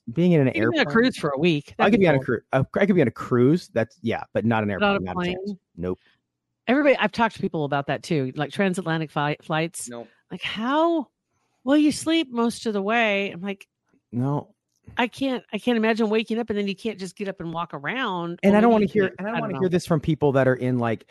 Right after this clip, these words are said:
Speaker 1: suite class where they have a bed, they can lay down and there's a T V. Like, you guys don't count at all. Because of course, if you have a suite on a jet, a hundred percent you could probably do it. I, it'd still be tough, but you could do it. But if you're at,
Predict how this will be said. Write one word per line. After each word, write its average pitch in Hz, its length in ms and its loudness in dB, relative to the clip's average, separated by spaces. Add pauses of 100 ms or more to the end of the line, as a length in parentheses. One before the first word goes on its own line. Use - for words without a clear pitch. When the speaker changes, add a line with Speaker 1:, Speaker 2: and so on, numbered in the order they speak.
(120)
Speaker 1:
suite 143 440 -4
class 139 440 2
where 135 100 4
they 120 100 4
have 120 100 0
a 104 60 -4
bed, 107 320 -4
they 123 100 0
can 117 140 -2
lay 113 180 0
down 113 240 0
and 110 80 -4
there's 98 100 -8
a 98 60 -10
T 110 240 -10
V. 110 160 -4
Like, 107 280 -2
you 143 140 -2
guys 156 200 6
don't 123 180 0
count - 320 -6
at 95 180 -6
all. 90 320 -4 (160)
Because 156 200 2
of 151 120 -2
course, 147 340 2
if 120 120 -8
you 139 60 2
have 120 80 2
a 107 40 -4
suite 143 460 -6
on 113 140 -4
a 101 40 -6
jet, 95 420 -4 (460)
a 107 60 -10
hundred 127 240 0
percent 117 320 -4
you 107 80 -4
could 107 100 -6
probably 107 400 0
do 104 160 -2
it. 104 140 0 (160)
I, - 160 -14
it'd 165 100 -4
still 214 140 4
be 143 100 0
tough, 165 380 0 (240)
but 156 100 2
you 147 80 4
could 139 140 -4
do 143 80 4
it. 120 80 0
But 123 120 0
if 117 120 -8
you're 180 160 6
at, 135 120 2